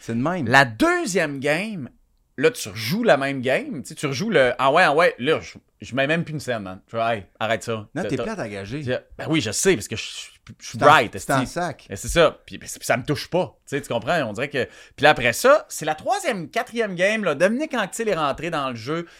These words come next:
Speaker 2: Puis là, j'ai commencé à comprendre qui t'étais. Puis là, genre, ah.
Speaker 1: T'as commencé à jouer avec ton cousin, qui est trop, il est trop fort pour nous autres, puis
Speaker 2: Ouais.
Speaker 1: tu gagnais. Là,
Speaker 2: Ouais.
Speaker 1: t'aimais ça, les
Speaker 2: <laughs> Non, non,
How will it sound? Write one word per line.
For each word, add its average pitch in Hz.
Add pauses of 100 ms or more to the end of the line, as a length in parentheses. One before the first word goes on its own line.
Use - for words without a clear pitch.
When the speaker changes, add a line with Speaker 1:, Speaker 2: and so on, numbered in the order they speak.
(120)
Speaker 2:
Puis 320
là, -
j'ai 240
commencé 208
à 220
comprendre 180
qui 202
t'étais. 156 (300)
Puis 180
là, -
genre, 180
ah. 151
Speaker 1:
T'as 139
commencé 156
à 190
jouer 170
avec 165
ton 147
cousin, 135
qui -
est 123
trop, 139
il 127
est 127
trop 139
fort 147
pour 135
nous 117
autres, 170
puis 202
Speaker 2:
Ouais. 170 (100)
Speaker 1:
tu 285
gagnais. 143 (160)
Là, 151
Speaker 2:
Ouais. 160
Speaker 1:
t'aimais 135
ça, 160
les 175
Speaker 2:
<laughs> 175
Non, -
non, 269